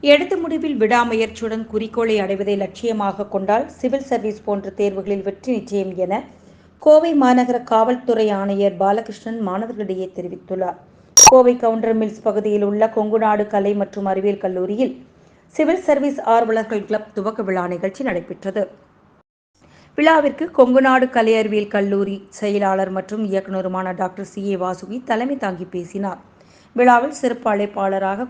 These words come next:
கோவை மாநகர போலீஸ் கமிஷனர் கே பாலகிருஷ்ணன் மற்றும் மருத்துவராக தனது படிப்பை முடித்து சிவில் சர்வீஸ் தேர்வில் வெற்றி பெற்ற டாக்டர் பிரசாந்த் ஆகியோர் கலந்து கொண்டு மாணவர்களிடையே உரையாற்றினர்.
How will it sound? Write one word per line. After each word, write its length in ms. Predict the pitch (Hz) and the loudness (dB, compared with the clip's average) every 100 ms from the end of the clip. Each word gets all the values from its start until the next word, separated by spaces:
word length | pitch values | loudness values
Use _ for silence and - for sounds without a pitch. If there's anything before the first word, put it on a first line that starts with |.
| - | -4
கோவை 280 | 220 208 | -2 0
மாநகர 440 | 208 202 202 196 202 - | 0 0 -2 -4 -6 -4
போலீஸ் 320 | 208 202 202 | -2 -2 -4
கமிஷனர் 440 | 196 185 196 185 | -6 -6 -6 -8
கே 200 | 190 208 | -6 -6
பாலகிருஷ்ணன் 560 | 180 190 196 - - 196 | -2 -2 -2 -8 -10 -8
மற்றும் 280 | 190 196 190 | -6 -8 -6
மருத்துவராக 720 | 185 185 202 190 185 214 - - - - - | -6 -8 -6 -4 -4 -4 -6 -8 -20 -16 -2
தனது 280 | 220 208 196 | -2 0 -2
படிப்பை 360 | 196 196 202 | -2 -2 -2
முடித்து 520 | 190 185 185 - 311 - - - | -2 -4 -6 -4 -4 -6 -20 -12
சிவில் 320 | - 277 302 | -4 -2 -4
சர்வீஸ் 420 | - 233 220 214 | -2 -2 -2 -4
தேர்வில் 320 | 214 196 190 | -4 -2 -4
வெற்றி 260 | 185 185 196 | -6 -8 -12
பெற்ற 380 | 185 - 233 - - _ - | -14 -6 -6 -6 -16 _ 2
டாக்டர் 320 | 233 233 247 | 2 2 -6
பிரசாந்த் 440 | 226 220 285 294 | -6 -4 -2 0
ஆகியோர் 320 | 226 202 202 | -2 -2 -6
கலந்து 320 | 196 190 190 185 | -4 -4 -4 -4
கொண்டு 220 | 196 285 | -4 -2
மாணவர்களிடையே 760 | 247 233 285 285 233 202 190 | -2 -2 -4 -6 -6 -4 -4
உரையாற்றினர். 640 | 180 175 175 175 - 214 | -4 -4 -6 -8 -6 -6